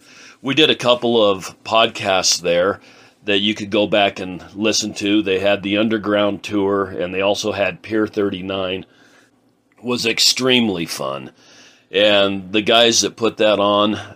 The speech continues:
are a lot of fun to be around, and, and it was a great experience. I'm sure you'll enjoy that podcast. Pier thirty-nine was a pier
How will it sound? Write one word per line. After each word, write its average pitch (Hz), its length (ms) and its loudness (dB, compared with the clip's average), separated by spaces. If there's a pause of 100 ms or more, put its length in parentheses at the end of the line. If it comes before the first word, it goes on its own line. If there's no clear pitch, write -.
are 80 540 0
a 85 120 -8
lot 101 220 4
of 101 100 -2
fun 104 260 -2
to 95 60 -4
be 95 240 0
around, 95 440 0
and, 87 220 -6
and 90 160 -6
it 85 80 -6
was 87 140 -4
a 80 60 -8
great 98 300 0
experience. 92 680 -4 (280)
I'm 90 140 -6
sure 113 280 2
you'll 95 260 2
enjoy 92 380 -2
that 90 240 -2
podcast. 76 840 -6 (960)
Pier 143 200 0
thirty-nine 117 1000 2 (300)
was 98 520 0
a 98 80 -2
pier 107 520 0